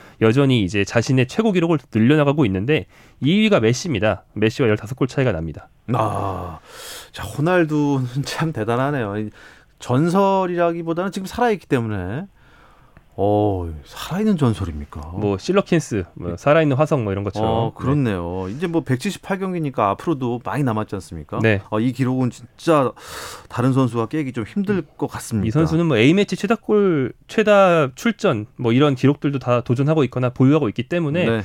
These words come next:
Speaker 1: 은퇴할 때쯤에는 거의
Speaker 2: 음.
Speaker 1: 모든 최다 기록을 다 가질 수도 있습니다.
Speaker 2: 네.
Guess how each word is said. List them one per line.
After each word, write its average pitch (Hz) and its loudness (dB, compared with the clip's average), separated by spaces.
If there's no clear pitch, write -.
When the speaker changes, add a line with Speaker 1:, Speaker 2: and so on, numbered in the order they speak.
Speaker 1:
은퇴할 151 2
때쯤에는 147 -2
거의 139 2
Speaker 2:
음. 95 -2
Speaker 1:
모든 120 2
최다 190 -2
기록을 160 0
다 - -4
가질 123 2
수도 165 -8
있습니다. 104 -8
Speaker 2:
네. 98 -6